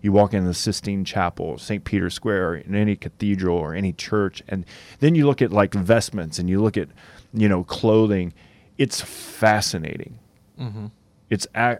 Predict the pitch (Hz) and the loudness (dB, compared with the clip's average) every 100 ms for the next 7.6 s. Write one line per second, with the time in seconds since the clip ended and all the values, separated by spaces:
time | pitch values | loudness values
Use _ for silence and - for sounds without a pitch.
0 | - 113 117 - 104 95 92 92 117 98 | -2 -2 -2 -2 -4 -2 -2 -4 -4 -6
1 | 87 87 87 87 87 87 82 85 - - | -4 -4 -4 -4 -4 -2 -2 -4 -6 -8
2 | 73 - - - - 78 78 73 - _ | -8 -8 -8 -10 -10 -10 -10 -12 -18 _
3 | _ _ _ - 123 98 92 - - - | _ _ _ -10 -8 -6 -8 -12 -20 -2
4 | 143 123 123 160 123 87 76 92 98 - | 4 6 6 6 4 -4 -4 -6 -6 -2
5 | 95 87 82 87 131 107 - 98 107 104 | 0 0 2 4 4 4 2 0 0 -2
6 | 95 92 95 92 82 67 85 82 - 90 | -4 -2 -2 -4 -6 -8 -6 -6 -6 -6
7 | 80 80 - _ 92 | -6 -10 -14 _ -10